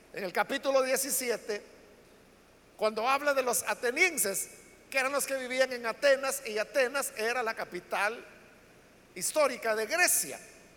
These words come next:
Entonces dice Hechos que los atenienses,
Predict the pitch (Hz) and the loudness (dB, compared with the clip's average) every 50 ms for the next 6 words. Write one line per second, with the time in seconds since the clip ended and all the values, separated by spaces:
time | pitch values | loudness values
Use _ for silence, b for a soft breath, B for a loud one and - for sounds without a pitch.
0 | - - - - - - - - - - - - - - - - - - - - | -20 -20 -20 -20 -20 -20 -20 -20 -20 -20 -20 -20 -20 -20 -20 -20 -20 -20 -20 -20
1 | - - - - 226 208 294 277 277 277 269 269 330 330 294 - - 254 262 269 | -20 -16 -10 -6 -2 2 2 4 4 4 2 2 0 0 0 2 2 2 2 4
2 | 294 277 262 254 - - 302 302 294 - - - 220 220 208 202 196 170 - - | 4 4 4 4 2 0 0 0 0 -2 -4 -2 0 0 0 0 -2 -4 -6 -10
3 | - - - - - - - - - - - - - - - 156 180 202 226 285 | -16 -20 -20 -20 -20 -20 -20 -20 -20 -20 -20 -20 -20 -16 -10 -6 0 4 4 6
4 | 277 - 262 294 302 - 349 349 359 370 349 302 262 254 - 294 294 302 - - | 6 6 4 0 0 0 -2 0 0 0 0 0 0 -2 -2 0 0 0 0 -2
5 | - | -4